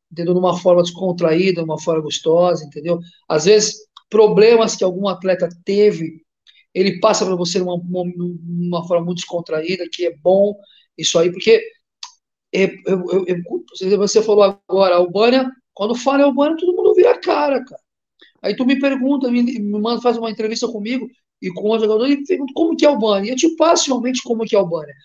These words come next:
É óbvio que tu vai passar com os jogadores que teve muitos problemas na Albânia.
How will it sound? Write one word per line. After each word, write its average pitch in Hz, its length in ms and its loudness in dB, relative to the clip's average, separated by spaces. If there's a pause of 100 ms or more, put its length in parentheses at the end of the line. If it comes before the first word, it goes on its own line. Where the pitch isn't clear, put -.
(280)
É 370 40 0
óbvio 262 440 2 (460)
que 202 100 -6
tu 196 180 -6
vai 240 180 4
passar 214 340 0
com 196 80 -14
os 175 60 -8
jogadores 180 380 0
que - 60 -12
teve 320 180 0
muitos 294 220 -4
problemas 302 460 4
na 247 80 -4
Albânia. 151 420 -10